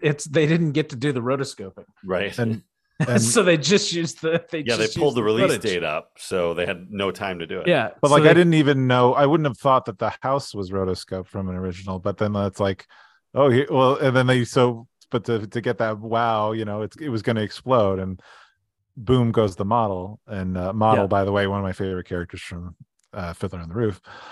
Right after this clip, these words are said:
Speaker 3: Uh, <laughs> so, but, like, that always seemed weird, but then, yeah, looking into it, that it was like, oh, it was just a, it was a time issue that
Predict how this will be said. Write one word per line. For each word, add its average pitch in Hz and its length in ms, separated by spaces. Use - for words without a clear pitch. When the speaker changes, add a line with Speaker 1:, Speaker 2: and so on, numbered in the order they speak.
Speaker 3:
Uh, 113 480
<laughs> - 100
so, 143 400
but, 147 220
like, 143 240
that 143 420
always 135 220
seemed 120 200
weird, 131 260
but 110 120
then, 113 160
yeah, 110 120
looking 107 360
into 120 300
it, 98 120
that 95 160
it 107 60
was 95 200
like, 90 260
oh, 110 180
it - 40
was 95 120
just - 200
a, 90 320
it 101 60
was 90 140
a 90 60
time 95 300
issue 85 340
that 95 220